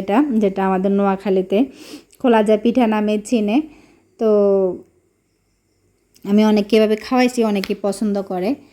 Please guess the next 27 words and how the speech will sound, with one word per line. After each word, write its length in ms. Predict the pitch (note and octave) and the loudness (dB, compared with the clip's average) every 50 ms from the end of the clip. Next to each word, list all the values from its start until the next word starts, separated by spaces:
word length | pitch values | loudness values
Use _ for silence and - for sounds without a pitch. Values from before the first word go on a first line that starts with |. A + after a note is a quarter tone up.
| _ _ _ _ _ - | _ _ _ _ _ -12
এটা 220 | A#3+ A3+ A#3+ B3 A#3+ A#3 | -10 -4 -2 0 0 2
আমাদের 320 | A#3 A#3 A3+ A3+ A3+ A3+ A#3 | 2 2 2 2 2 2 2
ফেনীতে 460 | A#3 A#3+ B3+ A3+ A3+ G#3+ G#3+ - A3+ A3 G#3+ G#3 G#3 | 2 2 0 0 0 0 0 0 0 0 0 2 2
যে 100 | A3+ G#3+ G#3+ | 2 2 2
মেলা 340 | G#3+ G#3+ G#3 G#3 G3+ G#3 G#3+ | 2 0 0 0 0 0 0
হয়েছিল, 420 | G3+ B3 B3+ A#3+ - - A3 G#3 A3 C#4 | 2 2 2 2 0 -2 -2 0 2 0
সেখানে 500 | - - B3+ G#3 G3+ - A3 G3+ G3 G3+ G3 | 0 0 -2 -2 -2 -2 -4 -4 -2 -2 -2
যে, 180 | F#3+ G3+ G3 G3 | 0 0 0 2
যে 140 | F#3+ G3+ G3 | 2 0 -2
ফুলার 360 | G3 G3+ G3+ F#3+ F#3+ F#3 F3+ | -2 -4 -6 -4 -2 -2 -2
আইসক্রিমগুলো 720 | - G3+ G3+ G3+ - - - G3+ G3+ G3+ G3+ G3 G3 G3 G3 F3 F#3 G3 | -2 -4 -6 -8 -8 -6 -4 -2 -2 -2 0 0 2 2 2 2 2 0
আসছিল, 360 | F#3+ - - - A3+ G3+ G3 G3+ G3+ | -2 -4 -6 -4 -2 -2 0 -2 -2
তো 140 | G#3 - G3+ F#3+ A3+ | -4 -6 -4 -4 -4
এটা 140 | G#3+ - A#3 A3+ | -4 -2 -4 -2
আমি 140 | A3 A3 A3 G3+ G#3+ | -2 0 0 0 0
ঢাকাতে 340 | G#3+ G#3+ - B3+ B3 B3+ C4 | -2 -2 -2 -2 0 2 2
দেখেছি। 460 | A#3 A3 B3+ B3 B3+ A#3+ A#3 - - A#3+ B3 | 2 2 2 2 2 0 -2 0 0 0 0
তো 100 | A#3+ A#3 A3 G#3 | 0 0 -2 -2
এখানে 240 | G#3 - B3 A3+ A3+ A3 G#3 A3 | -2 -2 -2 -2 -2 -2 -2 -2
দেখার 260 | A3 G#3+ G#3+ A3+ A3 A3 A3 | -2 -2 -2 -2 -2 -2 -4
পরে 180 | A3 G#3 G3 G#3+ D4 - - - _ _ - - _ _ | -4 -2 -2 -2 -4 -6 -8 -16 _ _ -20 -20 _ _
এটা 160 | _ - A#3 A3+ A#3 A#3 | _ -4 -2 0 2 2
ভালো 140 | B3 A#3 A#3 | 4 4 4
লেগেছিল, 440 | A#3 A#3 A#3 A#3+ A#3+ A#3+ B3+ B3 C#4 | 2 2 2 0 0 0 2 2 2
আমি 260 | C#4+ B3+ A3+ A3 G#3+ G#3 G3+ | 2 2 2 0 0 0 -2
এইটুকুই 440 | G3+ - B3+ B3 B3+ - D4 D4+ D4 | -2 -4 -4 -6 -4 0 0 0 0
শ্যুট 260 | C#4+ - - B3+ A#3+ | 0 0 -2 -2 -2